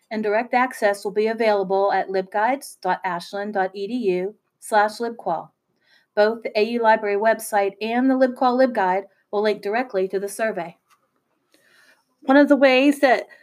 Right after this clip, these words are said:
Speaker 2: listeners can view the LibQual survey is by going to our website, and that will be open from October twenty-first to November fifteenth, and there will be a link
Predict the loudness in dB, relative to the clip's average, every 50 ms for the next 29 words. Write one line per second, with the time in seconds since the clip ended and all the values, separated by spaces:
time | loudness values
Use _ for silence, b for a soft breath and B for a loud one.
0 | b b b b _ -2 2 4 4 4 4 4 4 6 6 8 6 4 2 -2
1 | -4 -2 2 2 4 4 2 2 -2 -4 -10 -12 -12 -12 -12 -14 -16 -18 -18 -8
2 | -4 0 2 4 4 4 4 6 6 6 6 6 6 4 4 2 0 0 4 6
3 | 6 6 4 4 2 2 2 4 4 4 4 6 4 4 4 4 2 2 4 4
4 | 2 4 6 6 4 4 4 2 2 4 4 6 6 6 6 4 2 0 0 2
5 | 2 4 4 2 0 -2 -6 -16 b b b b b b b _ 0 2 4 6
6 | 6 6 4 4 2 0 2 2 4 6 8 6 6 8 6 6 6 6 6 6
7 | 6 4 4 2 2 0 -2 0 0 2 2 2 2 0 0 -2 0 0 0 2
8 | 2 2 2 2 -2 -2 0 2 4 4 4 2 2 2 2 2 0 0 -2 -2
9 | -4 -4 -4 -8 -6 -2 -2 0 0 -2 -4 -4 -4 0 2 4 4 4 4 4
10 | 4 4 2 0 -2 -4 -6 -6 -8